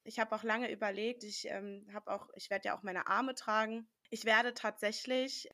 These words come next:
die beim Fotoshooting, die Arme,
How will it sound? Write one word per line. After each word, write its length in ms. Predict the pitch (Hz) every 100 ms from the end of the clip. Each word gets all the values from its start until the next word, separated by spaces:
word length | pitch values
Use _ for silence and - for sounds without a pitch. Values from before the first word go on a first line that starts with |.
| -
die 200 | 226 226
beim 220 | 220 220 214
Fotoshooting, 960 | 254 262 285 269 269 294 302 269 277
die 200 | 269 240
Arme, 600 | 214 226 262 285 302 320